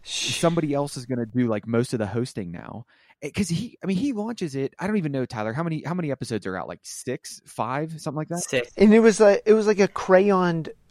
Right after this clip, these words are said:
Speaker 1: uh, sign behind his head hanging on the wall.
Speaker 2: Yes. He, he wrote,
Speaker 1: Ah.
Speaker 2: produced, they said he wrote,
Speaker 3: <laughs>
Speaker 2: produced, funded it, like,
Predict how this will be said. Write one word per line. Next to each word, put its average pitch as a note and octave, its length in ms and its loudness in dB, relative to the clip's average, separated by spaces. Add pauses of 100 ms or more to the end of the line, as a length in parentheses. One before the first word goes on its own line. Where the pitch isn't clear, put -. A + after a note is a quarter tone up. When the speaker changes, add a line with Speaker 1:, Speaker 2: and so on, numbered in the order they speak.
(140)
Speaker 1:
uh, D3 460 4
sign E3+ 520 0
behind C#3 300 -4
his C3+ 140 -4
head D3 200 2
hanging B2+ 380 -6
on A2+ 80 -8
the A#2 80 -8
wall. A#2+ 260 0
Speaker 2:
Yes. - 280 -10 (120)
He, G3+ 400 -2
he A3 240 0
wrote, E3+ 320 4
Speaker 1:
Ah. - 80 -10
Speaker 2:
produced, E3 720 0
they C3 240 -2
said F3+ 160 -2
he F3 80 0
wrote, D3+ 220 0
Speaker 3:
<laughs> - 20 -12
Speaker 2:
produced, D#3 320 0
funded C#3 400 -4
it, C3 120 0
like, B2 160 -2